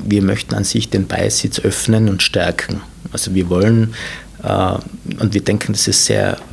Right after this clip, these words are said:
sehr gut ist, dass Österreich z-, im Prinzip zivile Personen, äh, Bürgerinnen und Bürger hat, die an diese Demokratie glauben und sich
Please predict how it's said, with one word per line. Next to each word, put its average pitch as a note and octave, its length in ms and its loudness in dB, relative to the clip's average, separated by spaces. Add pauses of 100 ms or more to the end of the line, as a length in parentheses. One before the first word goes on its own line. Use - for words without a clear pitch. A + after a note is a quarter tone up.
sehr - 240 -2
gut C3+ 300 0
ist, A2+ 200 0
dass A#2 140 -2
Österreich G#2 680 -2
z-, - 180 -2 (720)
im - 80 -4
Prinzip - 400 -2
zivile A#2+ 320 4
Personen, A#2 640 0 (380)
äh, - 40 -10 (880)
Bürgerinnen A2+ 500 4
und G2+ 100 -4
Bürger A2 500 0
hat, - 540 -6
die A#2+ 240 2
an G2+ 100 0
diese G2+ 300 2 (180)
Demokratie G2+ 440 0
glauben C3 360 2
und A2 300 0 (260)
sich - 380 -2